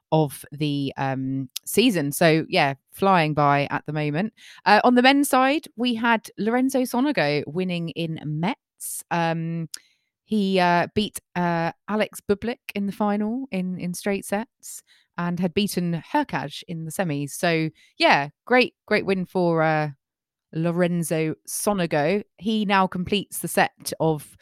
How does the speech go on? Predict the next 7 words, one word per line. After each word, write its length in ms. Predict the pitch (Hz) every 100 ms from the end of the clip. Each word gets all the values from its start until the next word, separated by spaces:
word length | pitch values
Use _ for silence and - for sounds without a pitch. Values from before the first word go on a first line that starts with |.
| _ _ _
titles 560 | - 208 185 180 175 -
won 160 | 180 170
on 160 | 165
different 380 | 160 185 165 -
surfaces. 760 | - 170 156 - - 165 196 -
He's, 260 | 190 170 151
uh, 240 | 160 151